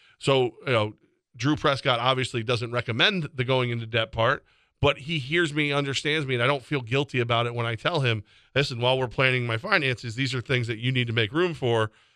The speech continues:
because I'm going to make room for them." You can, I can lie to you and pretend I'm not, but it's going, money's going there anyway.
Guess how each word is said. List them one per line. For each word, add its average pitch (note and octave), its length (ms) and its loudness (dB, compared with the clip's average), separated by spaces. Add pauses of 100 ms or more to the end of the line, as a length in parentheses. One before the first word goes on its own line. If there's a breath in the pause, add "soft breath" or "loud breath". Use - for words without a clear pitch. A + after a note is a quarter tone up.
(120)
because A#2+ 560 0
I'm D3 240 4
going C3 400 0
to B2+ 160 -4
make A#2+ 220 2
room D#3+ 240 0
for A#2 200 0
them." G2+ 220 -4
You A2+ 100 -2
can, A2+ 200 -4 (240 soft breath)
I A#2+ 60 2
can A#2+ 100 -2
lie F#3+ 240 6
to F3 40 2
you C#3 220 -2 (260)
and A#2 80 -12
pretend B2+ 280 -2
I'm A#2+ 60 -6
not, E3 320 2 (180)
but B2+ 60 0
it's A2 100 -6
going, D3+ 340 0
money's D3+ 220 0
going D#3 260 2
there B2 80 -2
anyway. B2+ 320 0